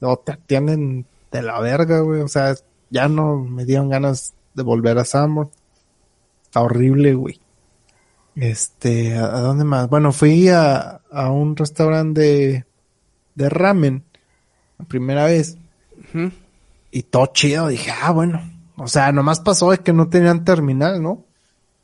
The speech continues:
Speaker 1: Eh, pues que tal vez se les habían acabado un-, algunas bebidillas.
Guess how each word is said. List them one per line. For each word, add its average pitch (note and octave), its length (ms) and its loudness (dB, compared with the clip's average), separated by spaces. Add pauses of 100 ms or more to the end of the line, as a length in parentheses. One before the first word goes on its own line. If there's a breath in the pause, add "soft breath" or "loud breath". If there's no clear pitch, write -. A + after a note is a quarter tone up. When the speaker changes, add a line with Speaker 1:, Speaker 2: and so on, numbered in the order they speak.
(500)
Speaker 1:
Eh, B2+ 160 -4
pues C3 300 -6
que D3 320 2
tal A#3 300 -2
vez B3+ 180 -2
se A#3 100 -2
les G3+ 160 0
habían F3 200 2
acabado D#3+ 320 0
un-, E3 120 -6
algunas C#3+ 460 -6
bebidillas. C3 920 -2